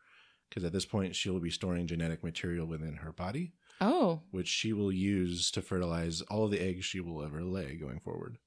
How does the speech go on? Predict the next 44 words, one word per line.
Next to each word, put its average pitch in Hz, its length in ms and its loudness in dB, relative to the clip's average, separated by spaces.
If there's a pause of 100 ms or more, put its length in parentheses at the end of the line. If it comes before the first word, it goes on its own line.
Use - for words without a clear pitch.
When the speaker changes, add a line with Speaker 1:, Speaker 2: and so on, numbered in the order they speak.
(120)
Speaker 2:
Really? 190 720 6
Speaker 1:
Yes. - 340 -6
Speaker 2:
Huh. 277 480 10 (600)
Interesting. 165 880 0
Speaker 1:
So 104 220 6
not 113 220 10
only 135 200 8
are 123 100 10
the 107 100 6
drones 98 340 6
only 90 220 4
used 82 240 0
for 85 100 -2
mating, 95 460 6
but 85 140 -2
they're 92 100 0
only 117 300 8
used 120 280 8
for 127 120 8
mating 101 340 6
in 95 80 4
a 90 40 2
very 90 300 2
specific - 580 -2
time 156 260 -6
period. - 40 -6
Speaker 2:
And 185 160 8
then 190 100 6
they're 190 120 6
just 175 180 4
there 175 140 10
for 165 140 8
show. 120 280 12 (160)
Speaker 1:
<laughs> 127 1300 6 (1000)
Speaker 2:
And 107 220 2 (100)
Speaker 1:
So 185 140 10
Speaker 2:
then 190 160 12
they're 185 120 10
just 175 260 6
there 175 160 12
to 170 100 10
look 170 200 8
cute. 151 440 2
Speaker 1:
Yep. 92 260 4